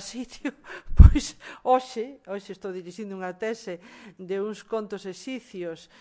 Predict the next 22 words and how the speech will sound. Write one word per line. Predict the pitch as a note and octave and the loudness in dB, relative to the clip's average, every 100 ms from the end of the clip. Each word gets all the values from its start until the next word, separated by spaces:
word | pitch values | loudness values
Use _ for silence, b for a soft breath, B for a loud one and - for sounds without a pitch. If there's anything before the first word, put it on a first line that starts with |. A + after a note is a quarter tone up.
| B B _ | B B _
que, | - F#3+ F3+ F3+ F3 F3 | -10 -8 -6 -6 -6 -8
que | F3 | -12
están | F3+ - G3+ | -12 -6 -6
nos | G3+ G3 F#3 F#3 | -4 -8 -6 -2
oasis, | G#3+ G#3+ - D#3+ - - | -2 -2 -8 -14 -14 -14
que | F3 | -10
eran | F3+ F3+ | -8 -8
un, | F3+ F3+ E3+ | -8 -12 -12
unhas | F#3 F3 E3+ E3 - - | -12 -10 -8 -10 -12 -18
tribus | G3 A3+ F3+ E3+ D3 - | -14 -12 -10 -12 -14 -20
de, | D3+ E3 D#3 D#3 B B G3+ E3+ | -14 -10 -10 -12 B B -20 -20
mm, | E3+ E3 B2+ D3+ | -16 -14 -14 -12
transhumantes, | D#3+ D#3+ F#3+ A3 G#3 G3 F#3 F3 | -12 -12 -4 -2 -4 -6 -10 -10
de, | E3+ F3+ E3 D#3 D#3+ D#3 D#3 F3 F#3 F3 | -8 -6 -6 -8 -12 -18 -20 -20 -20 -18
que | D#3 | -14
transportaban | E3 - F3 - F#3+ E3+ | -14 -14 -12 -4 -4 -4
por, | D#3+ D#3 D3 | -10 -14 -12
polo | D#3+ | -10
deserto | E3+ F3 B3+ G#3+ F3 | -10 -6 -6 -6 -8
e | F3 | -6
ora | F3+ | -6
es-, | F3 - | -8 -12